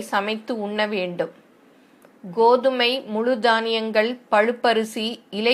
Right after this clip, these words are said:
காய்கறிகள், முட்டைக்கோஸ், கேரட், செலரி, பீட்ரூட், தக்காளி, ஆப்பிள், செர்ரி, திராட்சை, உலர் திராட்சை,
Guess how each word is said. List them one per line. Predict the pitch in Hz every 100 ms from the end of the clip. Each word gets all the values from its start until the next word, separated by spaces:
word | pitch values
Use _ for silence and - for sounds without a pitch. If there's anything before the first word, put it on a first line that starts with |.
| 254
காய்கறிகள், | - 214 214 214 202 202 202 247 -
முட்டைக்கோஸ், | 202 214 233 233 - 208 226 247 - -
கேரட், | 196 202 214 226 240 -
செலரி, | - 196 214 220 226 233 175
பீட்ரூட், | 196 214 220 233 247 - _ _ - - _ _
தக்காளி, | 202 202 - 226 226 233 254 - 190
ஆப்பிள், | 208 220 - 247 240 -
செர்ரி, | 214 202 214 247 247 -
திராட்சை, | 180 190 208 - - 220 240 - 180
உலர் | 196 220 240 214
திராட்சை, | 214 196 196 -